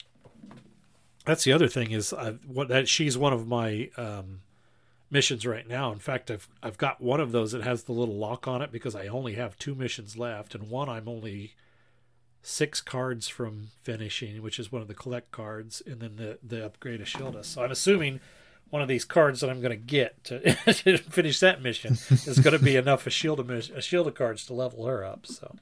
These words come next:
Speaker 2: Well, and definitely make sure you get in and get your free Ker-, Kerblam box
Speaker 1: That's
Speaker 2: every
Speaker 1: what I
Speaker 2: two
Speaker 1: was gonna
Speaker 2: hours,
Speaker 1: say, yeah,
Speaker 2: four
Speaker 1: that,
Speaker 2: hours or so.
Speaker 1: there are a lot of things that I think we need to point out to people who are playing this. Jump in there, get those Kerblam box, boxes.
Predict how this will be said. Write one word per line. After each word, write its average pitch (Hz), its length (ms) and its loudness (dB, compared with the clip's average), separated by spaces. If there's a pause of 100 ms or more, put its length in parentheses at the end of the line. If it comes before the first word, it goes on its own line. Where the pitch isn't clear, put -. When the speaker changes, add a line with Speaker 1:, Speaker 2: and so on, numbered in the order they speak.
(720)
Speaker 2:
Well, 131 120 0
and 127 100 6
definitely 123 280 8
make 117 160 8
sure - 160 8
you 110 120 10
get 110 180 10
in 101 120 6
and 101 120 4
get 101 140 2
your 110 120 4
free 104 300 4
Ker-, 101 220 -2 (220)
Kerblam 98 600 2
box - 360 2
Speaker 1:
That's 220 200 12
Speaker 2:
every - 0 -
Speaker 1:
what 320 100 10
I 254 60 12
Speaker 2:
two - 0 -
Speaker 1:
was - 140 8
gonna 180 160 6
Speaker 2:
hours, - 0 -
Speaker 1:
say, 147 280 6
yeah, 143 220 10
Speaker 2:
four - 0 -
Speaker 1:
that, 95 220 8
Speaker 2:
hours 98 140 0
or 101 80 0
so. 98 340 0
Speaker 1:
there 202 280 6
are 160 40 6
a 151 60 6
lot 147 200 6
of 147 80 0
things 127 240 -2
that 127 100 2
I 123 60 2
think 131 200 -4
we 131 100 2
need 131 120 0
to 117 60 0
point 131 260 -2
out 135 140 -2
to - 40 -20
people 123 220 -4
who 107 60 -6
are 107 40 -14
playing 127 300 -4
this. 110 300 -8 (100)
Jump 202 320 -2
in 175 120 -2
there, 165 240 0
get 160 180 -2
those 151 200 -2
Kerblam 143 440 -2
box, 139 400 -2
boxes. 143 520 -4